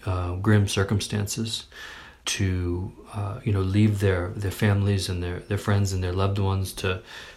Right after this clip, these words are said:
travel on foot thousands of miles across, you know, hostile terrain and, and, and, uh, to, trying to evade, police and military forces that are, are armed to the teeth and, and licensed to detain, if not worse,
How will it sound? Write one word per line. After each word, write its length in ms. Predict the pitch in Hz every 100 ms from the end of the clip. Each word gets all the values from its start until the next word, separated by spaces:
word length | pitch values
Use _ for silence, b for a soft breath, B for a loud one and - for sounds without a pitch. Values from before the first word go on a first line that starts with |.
| -
travel 580 | - 101 98 104 98 107 95
on 120 | 90
foot 400 | - 107 98 -
thousands 600 | - - 95 110 107 101
of 100 | 98
miles 520 | 92 92 92 92 -
across, 500 | 101 98 85 87 -
you 100 | 131
know, 100 | 95
hostile 840 | - 104 104 - 101 92 92 90 -
terrain 640 | 110 104 104 101 104 101
and, 160 | 95 107
and, 340 | 95 92 104
and, 320 | 104 92 90 87
uh, 260 | 85 87 - - _ _ _ -
to, 200 | 135 143
trying 280 | - 107 101
to 120 | 92
evade, 640 | 92 104 117 113 110 107 B B B B
police 500 | - 113 117 - -
and 340 | 110 95 95 98
military 440 | 113 113 113 104
forces 600 | 98 120 117 110 117 107
that 180 | 101 90
are, 320 | 90 87 - - -
are 300 | 90 90 -
armed 240 | 104 113 107
to 60 |
the 100 | 101
teeth 420 | 95 - 113 110 101
and, 200 | 95 -
and 200 | 98 92
licensed 520 | 98 101 - 104 -
to 80 | -
detain, 760 | 92 - - 101 104 98 101 -
if 200 | 104 -
not 180 | 87 95
worse, 400 | 117 117 -